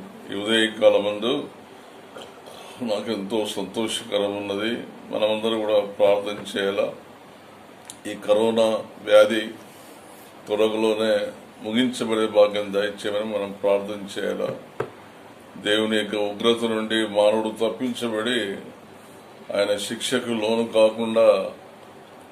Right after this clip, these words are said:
ఆశీర్వాదాలు పొందాలని మనమందరం కూడా మన దేశం కొరకు, మన రాష్ట్రం కొరకు, ప్రపంచం కొరకు ప్రార్థించాలి. ఎందుకనగా ఈ వైరస్ ప్రపంచమంతటా వ్యాపించి ఉన్నది.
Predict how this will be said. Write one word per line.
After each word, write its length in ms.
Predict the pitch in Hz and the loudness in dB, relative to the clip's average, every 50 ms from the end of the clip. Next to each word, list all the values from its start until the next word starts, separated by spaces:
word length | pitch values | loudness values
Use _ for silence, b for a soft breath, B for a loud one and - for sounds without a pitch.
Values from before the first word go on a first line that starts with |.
| 104 104 | 0 0
ఆశీర్వాదాలు 680 | 104 104 - - 123 117 117 117 113 113 110 113 110 110 | 0 0 0 -2 -2 0 2 4 4 4 4 2 0 0
పొందాలని 680 | 107 101 104 107 104 104 104 107 104 104 104 104 113 117 | -2 -4 -2 -2 -2 2 4 4 6 6 4 2 2 -2
మనమందరం 720 | 117 110 104 104 101 101 104 104 107 107 110 107 107 107 - 107 | 0 -2 -4 -4 -2 -4 -4 -4 -4 -4 -4 -4 -4 -6 -8 -10
కూడా 160 | 110 107 101 | -4 -4 -4
మన 340 | 101 101 101 101 98 98 98 95 101 107 | -4 -4 -4 -4 -4 -4 -4 -4 -6 -6
దేశం 280 | 110 107 - 117 113 107 - - | -6 -6 -6 -6 -6 -8 -8 -10
కొరకు, 300 | - 104 104 104 - 110 | -10 -10 -10 -10 -10 -8
మన 400 | 110 104 101 98 98 98 98 104 | -6 -4 -4 -4 -2 0 2 2
రాష్ట్రం 360 | 117 120 117 - 123 120 117 | 2 2 -2 -4 -4 -4 -4
కొరకు, 480 | 110 110 110 107 107 104 - 107 107 113 - - B B B B B B B B - - - - - - - - - | -4 -6 -6 -6 -6 -10 -12 -14 -14 -14 -16 -18 B B B B B B B B -20 -20 -20 -20 -20 -20 -20 -16 -2
ప్రపంచం 640 | - 95 95 113 123 131 139 131 - - 147 147 143 | -2 0 0 2 0 -2 0 -2 0 2 2 2 2
కొరకు 480 | 135 131 139 131 131 127 127 135 135 | 2 0 2 2 2 0 -2 -6 -6
ప్రార్థించాలి. 800 | 127 - 117 107 107 104 104 107 110 107 107 104 - - - 101 | -2 4 6 6 6 6 4 -2 -6 -6 -8 -6 -4 -4 -4 -4
ఎందుకనగా 680 | 98 104 - 117 110 107 110 107 107 104 107 110 110 107 | -6 -6 -6 -6 -4 -2 -2 -2 2 2 2 4 4 0
ఈ 120 | 104 98 | 0 0
వైరస్ 500 | 98 98 101 104 107 110 107 107 - - | 0 0 2 2 0 -2 -4 -6 -10 -6
ప్రపంచమంతటా 1040 | 104 101 101 101 107 104 104 101 98 - 107 95 95 98 98 95 101 101 98 98 98 | -4 -4 -2 -2 -2 -4 -4 -6 -6 -6 -4 -4 -2 -4 -4 -2 -4 -4 -2 -2 -2
వ్యాపించి 720 | 98 98 92 - - - - - - - - - - - | -2 -2 -2 -4 -4 -8 -10 -12 -12 -12 -14 -14 -12 -12
ఉన్నది. 280 | - - - - - | -12 -10 -12 -12 -14